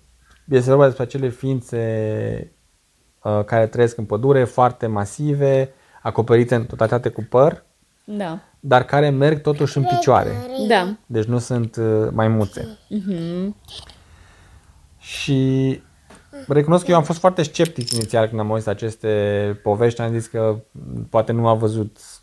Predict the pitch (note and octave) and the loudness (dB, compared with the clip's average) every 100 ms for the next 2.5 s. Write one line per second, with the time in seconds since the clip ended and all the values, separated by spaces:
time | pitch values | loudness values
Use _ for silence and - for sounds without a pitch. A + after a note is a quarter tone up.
0 | B2 A#2 D#3 D3+ C#3+ D3 C#3+ C#3 C3+ C#3 | -8 -2 0 4 4 4 4 2 -2 -8
1 | _ - C3 B2+ B2+ B2+ B2+ B2+ B2 A#2+ | _ -4 -2 0 -2 -2 -2 0 2 2
2 | A#2+ A#2 A#2 B2 - | 0 -2 -8 -10 -14